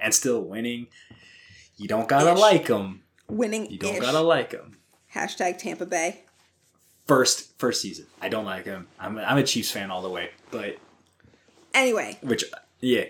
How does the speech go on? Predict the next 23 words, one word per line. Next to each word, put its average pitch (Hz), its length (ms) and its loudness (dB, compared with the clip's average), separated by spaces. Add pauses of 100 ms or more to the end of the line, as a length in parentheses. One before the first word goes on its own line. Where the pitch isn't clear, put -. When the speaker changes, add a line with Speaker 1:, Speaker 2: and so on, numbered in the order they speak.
(120)
Speaker 1:
regardless. 143 500 4
Speaker 2:
We - 60 -8
digress. - 180 -12
Speaker 1:
Getting 175 320 6
off 117 220 4
track. - 500 2 (460)
The 165 100 6
point 220 540 2
is, 92 760 4 (280)
the 139 80 4
dude, 185 680 2 (480)
the 139 100 0
dude 180 600 0 (1400)
was 127 240 0
a 107 100 0
bamf. - 640 -2 (240)
Like, 131 340 -6
he 160 180 2
just, 165 600 4
he 135 160 6
was 143 280 4
so 143 580 4 (720)
good. 104 460 2